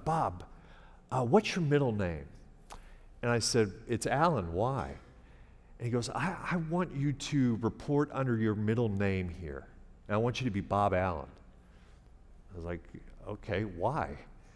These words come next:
he said, "Well, <sighs> I think when our Cajun audience hears Wiltfong,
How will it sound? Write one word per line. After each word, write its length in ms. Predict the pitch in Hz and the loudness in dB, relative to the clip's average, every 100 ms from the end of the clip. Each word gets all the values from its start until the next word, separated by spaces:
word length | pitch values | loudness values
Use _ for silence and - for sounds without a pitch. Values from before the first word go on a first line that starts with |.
| - - - - - - - | -20 -20 -20 -20 -20 -12 -4
he 100 | 127 | -2
said, 180 | 170 | 4
"Well, 260 | 175 196 147 | 6 6 6
<sighs> 1500 | - - 113 - - - - - - - - - - - - - | -4 -6 -6 -8 -14 -18 -20 -20 -20 -20 -20 -20 -20 -20 -18 -8
I 80 | 110 | 0
think 400 | 196 214 208 123 | 2 2 0 0
when 260 | 143 135 | 2 2
our 160 | 107 104 | 0 -2
Cajun 460 | - 156 156 127 - | 4 6 6 2 0
audience 480 | 117 131 113 90 | 2 2 2 -2
hears 240 | - 127 92 | 0 0 0
Wiltfong, 720 | 90 117 127 - 92 90 92 | 2 2 2 -2 -2 -2 -4